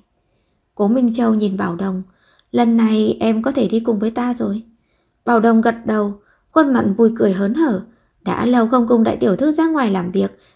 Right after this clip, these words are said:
trong lòng cô cũng cảm thấy rất ngứa ngáy. Tính ra thì mấy lần cô ra ngoài đều không bình yên cho lắm. Lần trước thì gặp phải quân phản loạn,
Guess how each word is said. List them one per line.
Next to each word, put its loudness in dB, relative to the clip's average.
trong -2
lòng -2
cô -2
cũng -2
cảm -2
thấy -4
rất -4
ngứa 0
ngáy. -2
Tính 4
ra 0
thì 4
mấy 2
lần 2
cô 2
ra -4
ngoài -2
đều -2
không 2
bình 0
yên 0
cho -4
lắm. -2
Lần 2
trước 2
thì 4
gặp 0
phải 0
quân 0
phản -2
loạn, -4